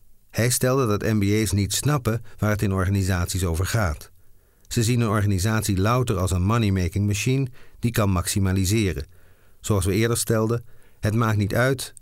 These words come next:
wat hij doet. Cola maken of hutkoffers of computers. Maar waar Amerika slechts één variabele kent, namelijk de dollar, daar zijn we in Europa veel meer op zoek naar een collectieve ambitie waarbij meer variabelen tegelijkertijd een rol spelen, betoogt Weggeman.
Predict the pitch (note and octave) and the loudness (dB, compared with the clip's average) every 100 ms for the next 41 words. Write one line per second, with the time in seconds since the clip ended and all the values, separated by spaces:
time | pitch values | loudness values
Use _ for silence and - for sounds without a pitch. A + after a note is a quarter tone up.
0 | - G#2 B2 C3 C#3 - - - - - | -4 0 0 0 0 -2 -12 -16 -20 -20
1 | - - - A#2+ B2+ B2 A2+ A2+ G#2 G2+ | -20 -14 -2 2 2 2 2 2 2 0
2 | G#2 A2+ C3+ C#3 - G#2 G#2+ - - - | 0 -2 -2 -2 0 0 -2 -6 -10 -6
3 | G2 B2+ B2+ C#3+ D#2+ - - - - - | -2 0 0 -2 -4 -10 -18 -20 -20 -20
4 | - - - - - - A2 A2 G#2 G2+ | -20 -20 -20 -20 -18 -2 0 2 2 2
5 | G2 F2+ F2 - F2+ D#2+ - D3 B2+ G#2 | 2 0 -2 0 -2 -2 0 0 2 2
6 | F2+ F#2 G#2+ B2+ C#3 - D3 - - F#2+ | 2 2 2 0 0 0 0 -2 -2 0
7 | F2 E2 - D#2+ A#2+ C#3+ C#3+ C#3+ - - | 0 -2 -2 0 2 2 2 -2 -8 -20
8 | - - A2 A#2+ A2+ G2 G2 G#2+ B2+ A#2 | -14 -2 0 2 2 2 2 2 2 2
9 | G#2 C#3 C#3+ G#2+ F#2 C3+ B2+ A#2+ F2+ - | 2 2 2 0 0 0 0 0 0 0
10 | D3+ B2 A#2 G#2 F2 G2 B2 D3 B2+ G#2+ | 0 2 0 0 0 0 0 0 0 0
11 | G2+ G2 - A#2 E3 D3+ - G2 F2+ F2+ | 0 0 0 0 2 2 2 2 2 2
12 | F#2 A#2+ B2+ A2 F#2 F#2+ B2 C#3 B2+ A2+ | 2 0 0 0 0 0 0 0 0 0
13 | G#2+ A2 G#2+ F#2 - D#2 C2+ - - - | 0 0 0 0 -2 -4 -4 -8 -14 -10
14 | E2+ E2+ C#2+ D#2 D2+ D2+ C#2+ C#2+ | -6 -4 -2 -2 -4 -4 -6 -10